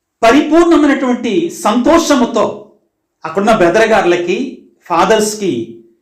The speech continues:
కృతజ్ఞతలు తెలియజేసి మరీ వెళ్ళిపోయారట. మరికొంతమంది ప్రియులారా, ఆకలి బాధతో వచ్చి ఆవురావురం అనుకుంటా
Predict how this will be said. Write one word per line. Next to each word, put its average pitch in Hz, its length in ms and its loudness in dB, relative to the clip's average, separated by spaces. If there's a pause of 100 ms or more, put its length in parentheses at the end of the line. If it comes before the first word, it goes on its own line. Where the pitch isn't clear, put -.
(480)
కృతజ్ఞతలు 285 720 2
తెలియజేసి 208 600 0
మరీ 175 300 -2
వెళ్ళిపోయారట. 151 640 -2 (1300)
మరికొంతమంది 254 840 2
ప్రియులారా, 202 400 -4
ఆకలి 220 500 0
బాధతో 208 420 0
వచ్చి 214 640 -4 (580)
ఆవురావురం 262 720 2
అనుకుంటా 202 720 -6